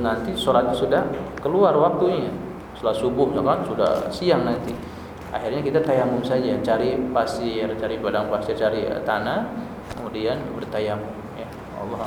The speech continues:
a'lam bishawab. Tidak sampai nanti nunggu-nunggu air atau yang lainnya, dibolehkan.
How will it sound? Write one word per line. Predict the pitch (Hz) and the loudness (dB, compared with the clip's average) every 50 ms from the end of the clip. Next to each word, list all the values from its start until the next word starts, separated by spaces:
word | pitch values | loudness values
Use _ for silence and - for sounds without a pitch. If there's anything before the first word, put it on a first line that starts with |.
| 110 | -2
a'lam | 113 117 117 | -2 -2 -2
bishawab. | 113 110 113 - - 113 107 107 - - - - - - - - - - - - | -4 -4 -6 -6 -6 -6 -6 -6 -8 -8 -10 -10 -10 -12 -12 -12 -12 -10 -8 -6
Tidak | - 113 107 | -2 0 0
sampai | - - 113 107 - 127 135 131 | 0 0 -2 0 0 0 2 2
nanti | 117 101 - - 131 151 - - 127 - - - - | 0 0 0 0 0 0 -2 -2 -4 -4 -4 -4 -6
nunggu-nunggu | 113 113 113 113 113 113 113 117 107 | -6 -4 -4 -2 -2 -2 2 4 6
air | 101 123 143 151 143 139 135 127 | 6 8 8 6 6 6 6 4
atau | 123 - - - - - 113 110 | 4 2 0 0 -2 -2 -2 -2
yang | 110 107 107 | -2 -2 -4
lainnya, | 104 107 107 107 107 110 107 - - - - - - | -4 -4 -4 -4 -6 -8 -10 -10 -12 -12 -12 -14 -12
dibolehkan. | - 110 - 110 104 104 104 104 107 - 104 | -10 -6 -2 -2 -2 -2 -2 -4 -6 -6 -6